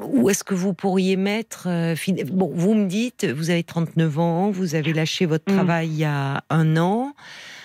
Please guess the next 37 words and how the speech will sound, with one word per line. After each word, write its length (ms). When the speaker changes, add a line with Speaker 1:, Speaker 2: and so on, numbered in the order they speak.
Speaker 1:
Alors, 260
vous 240
avez, 420
euh, 80
la 160
chance, 400
me 80
dites-vous, 420
d'avoir 380
des 100
revenus 460
qui 100
vous 160
permettent 480
Speaker 2:
Mm. 80
Speaker 1:
de 180
voir 280
venir, 520
mais 280
est-ce 200
que 160
vous 300
aviez 500
un... 240
Est-ce 220
qu'il 160
y 80
a 80
un 60
domaine 720
qui 140
vous 560
motiverait, 1000
un 140
projet, 800
peut-être, 380
Speaker 2:
Alors, 220